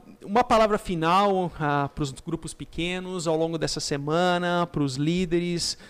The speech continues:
ah, nos ministérios, pra nossa comunidade em geral, a partir desse tema. O que que, começando com o Tiago, qual que seria aí sua,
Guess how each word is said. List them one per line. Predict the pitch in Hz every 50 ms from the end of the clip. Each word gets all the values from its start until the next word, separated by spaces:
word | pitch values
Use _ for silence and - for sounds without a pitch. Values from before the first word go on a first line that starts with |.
| - - -
ah, | - 151 147 151 147
nos | 147 147 135
ministérios, | 147 156 151 151 139 - - - - 165 165 165 165 165 165 165 160 160
pra | - 165 151
nossa | 147 147 143 - 147
comunidade | - - 147 151 147 143 143 139 151 147 147 143 147
em | 147
geral, | - 147 143 139 143 143 156 165 165 170 165 165 165
a | 170
partir | - - 151 139 - - 170
desse | 160 151 - - 147
tema. | - - 175 170 175 180 180 180 180 180 180 180 175 170 _ _ - - - - _
O | -
que | - -
que, | - 196 190
começando | - - - - 165 165 156 - 185 175 175
com | - - 175
o | 165
Tiago, | - - - 160 147 143 147 139 143
qual | - - 160 160
que | - -
seria | - 175 156 147 147 151 147
aí | 147 147
sua, | - - - 156 147 143 139 135 131 123